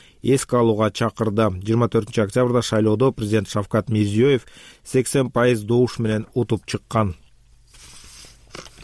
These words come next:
Дагы бир кабар. Бириккен Улуттар Уюму Ислам мамлекети террордук тобунун мүчөлөрүнүн Сирияда жана Иракта, атай лагерлерде кармалып турган аялдары менен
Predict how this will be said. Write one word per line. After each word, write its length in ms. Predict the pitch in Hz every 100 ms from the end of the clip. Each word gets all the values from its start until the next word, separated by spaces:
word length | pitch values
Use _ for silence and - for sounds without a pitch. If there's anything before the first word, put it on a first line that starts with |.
| - - - - - - - - - -
Дагы 280 | 135 143
бир 260 | 139 131 127
кабар. 400 | - 127 143 147
Бириккен 340 | 127 127 135
Улуттар 280 | 127 123 131
Уюму 540 | 131 131 127 135 151 139
Ислам 300 | 120 139 131
мамлекети 440 | 123 123 131 123
террордук 440 | 104 123 120 117 -
тобунун 340 | 120 120 120 117
мүчөлөрүнүн 640 | - 120 120 113 131 135
Сирияда 600 | - - 147 147 143 131 123
жана 300 | 117 117 113
Иракта, 540 | 123 123 120 - 139
атай 220 | 123 127 117
лагерлерде 560 | 117 123 123 120 120
кармалып 400 | 113 117 117 113
турган 260 | - 113 113
аялдары 560 | 104 117 113 117 123
менен 300 | 139 135 127